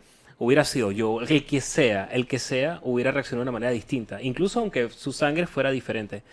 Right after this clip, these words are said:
Siento que, que, eh, aquí nos regalaron una actuación magistral,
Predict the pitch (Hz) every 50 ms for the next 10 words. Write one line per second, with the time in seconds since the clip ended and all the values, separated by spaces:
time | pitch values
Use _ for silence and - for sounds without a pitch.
0 | - - - - _ - - 127 120 123 156 151 - 143 120 110 104 104 98 90
1 | - - _ _ _ _ _ _ _ _ _ _ _ _ - _ - - 143 123
2 | 117 117 110 110 110 107 107 107 107 104 - - _ - 120 101 - - - _
3 | _ _ _ _ _ _ - - 139 131 - 139 151 151 - 151 123 117 117 120
4 | 127 131 139 135 - - - - - 127 113 117 123 127 135 131 131 110 - -
5 | - 131 123 117 135 165 180